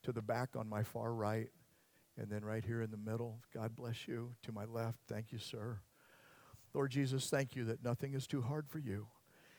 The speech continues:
And for each person who is reaching out to you right now, may they sense the presence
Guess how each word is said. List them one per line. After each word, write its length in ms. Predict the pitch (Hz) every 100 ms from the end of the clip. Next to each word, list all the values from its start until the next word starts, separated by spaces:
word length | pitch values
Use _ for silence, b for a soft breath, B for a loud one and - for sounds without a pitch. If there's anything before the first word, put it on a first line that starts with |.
| B -
And 180 | 117
for 160 | - 120
each 280 | 175 175 -
person 380 | - 151 - 117
who 180 | 120 120
is 140 | 101
reaching 380 | 110 143 - 135
out 200 | 131 -
to 120 | 127
you 120 | 117
right 260 | 107 117 120
now, 340 | 117 110 104 98 - B B B B B B _ -
may 180 | 120 117
they 160 | 120
sense 500 | 113 143 139 - - - -
the 80 | -
presence 760 | - 151 165 135 131 - -